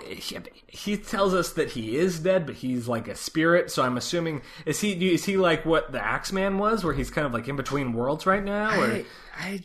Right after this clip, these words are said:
Speaker 2: don't know, but I was so annoyed to see him. I, you know, I, it's, I understand that he's supposed to be, um, an ally for, uh, Fiona to get her to barf everything up with Ipecac, but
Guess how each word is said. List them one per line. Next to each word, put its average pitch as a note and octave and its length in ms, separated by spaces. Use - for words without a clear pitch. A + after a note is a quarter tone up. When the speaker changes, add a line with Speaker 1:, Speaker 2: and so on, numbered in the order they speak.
Speaker 2:
don't F3+ 300
know, D#3 280
but C#3+ 140
I - 20
was D3 180
so C3+ 260
annoyed E3+ 340
to D3+ 80
see E3 260
him. C#3 400
I, A#2 160
you C#3+ 160
know, C#3 220
I, F#2 200
it's, - 480
I C3+ 200
understand C#3 460
that A#2+ 100
he's B2+ 160
supposed B2+ 320
to B2 60
be, A2+ 560
um, G2+ 500
an F#2+ 140
ally G#2+ 520
for, G2+ 680
uh, C#2 640
Fiona A2 480
to G#2+ 140
get F#2+ 200
her G2 340
to G2 200
barf F#2+ 340
everything G2+ 400
up G2 260
with A2+ 280
Ipecac, B2+ 600
but B2+ 320